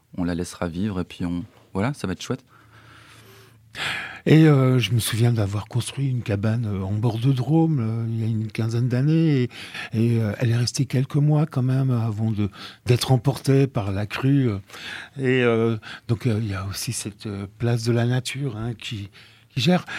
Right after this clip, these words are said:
Speaker 2: Euh, et cette proposition, euh, est gratuite,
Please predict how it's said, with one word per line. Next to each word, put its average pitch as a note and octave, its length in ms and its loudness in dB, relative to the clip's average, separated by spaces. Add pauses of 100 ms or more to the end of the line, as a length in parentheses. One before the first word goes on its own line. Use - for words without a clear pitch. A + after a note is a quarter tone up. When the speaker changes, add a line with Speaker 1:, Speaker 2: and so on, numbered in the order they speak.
(100)
Speaker 2:
Euh, C#3+ 320 4 (440)
et D#3+ 600 4 (880)
cette - 180 -4
proposition, D3 960 2
euh, - 20 0 (400)
est A2+ 240 4
gratuite, B2+ 640 0